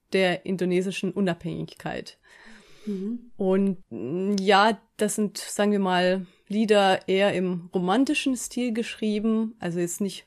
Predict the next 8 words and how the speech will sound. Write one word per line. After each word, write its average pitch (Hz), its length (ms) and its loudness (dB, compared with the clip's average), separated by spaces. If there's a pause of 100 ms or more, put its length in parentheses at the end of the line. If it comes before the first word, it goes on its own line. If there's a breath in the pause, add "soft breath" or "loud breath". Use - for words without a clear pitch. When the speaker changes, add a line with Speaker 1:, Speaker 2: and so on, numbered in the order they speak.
(120)
Speaker 1:
moderne 185 400 0
Musik, 180 460 -4
die 170 140 -6
wir 170 380 -2
hier 175 360 -2
in 180 80 -4
Europa 180 420 -2
kennen. 208 420 -4